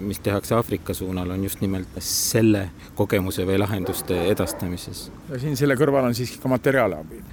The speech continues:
Speaker 1: Jaa, loomulikult arengukoostöö kõrval ka humanitaarabi, mis on siis, äh, erakorraline abi, kas katastroofide puhul või siis, äh,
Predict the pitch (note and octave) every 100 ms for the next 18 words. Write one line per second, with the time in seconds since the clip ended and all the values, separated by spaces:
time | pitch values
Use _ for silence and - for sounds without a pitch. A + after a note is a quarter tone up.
0 | - A#2 G2+ D3 B2+ C3 - G2 - -
1 | A2+ G#2+ G2+ A2 - G#2+ B2+ A#2+ G#2 G#2
2 | G#2 G#2+ G#2+ G2+ - C#3+ A#2 G2 - G2+
3 | - - - G#2 F#2+ G2 F#2 G2+ F2+ -
4 | - F#2+ F#2+ F#2 F#2 F#2 F#2+ A#2+ A2+ G#2
5 | G#2 G2+ G2 G2 G#2+ G2+ G2 F#2 - -
6 | - - - G#2+ G2+ - G2 - F#2+ F#2+
7 | G2+ G2+ F#2+ F#2+ F#2+ F#2+ F2 - - F#2
8 | F#2+